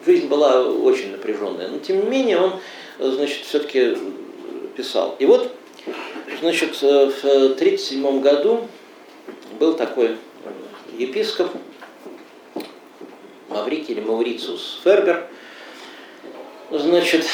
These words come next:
который, э, незадолго до смерти,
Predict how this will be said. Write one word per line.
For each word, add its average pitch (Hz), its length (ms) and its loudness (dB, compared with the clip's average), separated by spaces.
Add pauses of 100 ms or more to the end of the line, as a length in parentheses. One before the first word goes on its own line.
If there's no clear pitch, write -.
(360)
который, - 560 6 (520)
э, 135 400 4 (440)
незадолго 143 520 4
до 113 160 2
смерти, 190 680 4